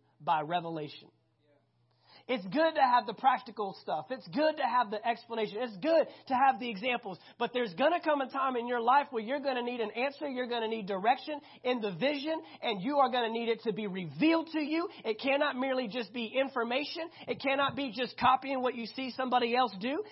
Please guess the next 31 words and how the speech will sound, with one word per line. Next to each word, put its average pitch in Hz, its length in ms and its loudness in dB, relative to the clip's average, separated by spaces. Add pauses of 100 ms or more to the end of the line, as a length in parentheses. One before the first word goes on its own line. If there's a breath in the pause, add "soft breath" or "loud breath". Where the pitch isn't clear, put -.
(140)
It - 140 -2
cannot 269 380 2
be, 277 260 -2 (180 loud breath)
uh, 226 200 8
what 254 200 0
you 240 220 -6
think 262 200 -4
the 226 80 0
world 247 440 8
culture 262 420 -2
needs 254 420 -6
for 254 100 -8
you 254 200 -2
to 247 80 -8
do, 285 300 -4 (220 loud breath)
but 254 140 6
it 254 120 -2
has 247 320 0 (100)
to 269 80 -6
be 254 220 -4
revealed 247 720 0
to 233 80 -4
you 214 180 -4
by 233 240 6
the 208 220 -2
Father 240 320 4
himself. 196 480 -8 (1800 soft breath)
And 247 140 -2
so 254 220 2
Jesus 277 500 -2
says, 262 300 0